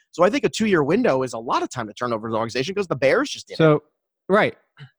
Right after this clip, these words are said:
Speaker 2: But that's my issue is, and why I go back to the whole wasted thing is, I, I, I understand what you're saying. And maybe Barkley, the generational talent, you know, has six or seven years. Either way, three years are out the window.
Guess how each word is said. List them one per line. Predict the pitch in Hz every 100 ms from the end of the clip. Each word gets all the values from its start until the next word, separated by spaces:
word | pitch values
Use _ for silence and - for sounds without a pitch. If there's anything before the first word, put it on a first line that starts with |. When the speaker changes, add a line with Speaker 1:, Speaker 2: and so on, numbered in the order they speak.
| -
Speaker 2:
But | 135 165
that's | 180 170 170
my | 156
issue | 175 151 135
is, | 143 139 139 127
and | - 156 143 147
why | 143
I |
go | 139 139
back | 147 143
to | 147
the | 139
whole | 120 139
wasted | 135 214 - 127
thing | 95 117 120
is, | 120 117 - - _
I, | - 160
I, | 175 180
I | 165 190
understand | 196 180 - 165
what | 156
you're | 165
saying. | 156 - 143 147
And | 151 147
maybe | 180 240 226 220 220 - _ _ _ _ _
Barkley, | 165 190 - 208 202
the | 147 165
generational | 151 151 180 190 170 220
talent, | 233 262 208 208 - - _ -
you | 190 185
know, | 175
has | 143 180 180 180 135 - -
six | - - 208 -
or | 190
seven | - 196 180
years. | 123 107 - -
Either | 220 220
way, | 180 180 165 147 - _
three | 196 247
years | 220 165
are | 160
out | 151
the | 127
window. | 110 90 -